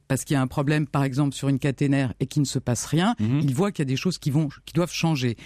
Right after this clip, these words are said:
Speaker 1: Quand ils sont face à des voyageurs énervés après la panne de Montparnasse, ils voient qu'il y a des choses qui doivent changer. Donc, ne disons pas que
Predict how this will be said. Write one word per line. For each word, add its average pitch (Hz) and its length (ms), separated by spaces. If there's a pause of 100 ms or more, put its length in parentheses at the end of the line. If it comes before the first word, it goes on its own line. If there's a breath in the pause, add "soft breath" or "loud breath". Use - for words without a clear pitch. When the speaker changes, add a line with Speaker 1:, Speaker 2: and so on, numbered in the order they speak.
(220 loud breath)
Speaker 1:
Quand 180 180 (200)
ils 147 60
sont 190 180
face 160 260
à 131 80
des 120 180
voyageurs 139 680
énervés 151 640 (280 loud breath)
après 139 520 (100)
la 101 300
panne 180 320
de 151 60
Montparnasse, 143 640 (240 loud breath)
ils 120 120
voient 190 140
qu'il 165 120
y 135 60
a 131 40
des 135 40
choses 180 220
qui - 100
doivent 147 220
changer. 120 420 (320 loud breath)
Donc, 131 240 (440 soft breath)
ne 139 120
disons 170 380
pas 147 240
que 101 240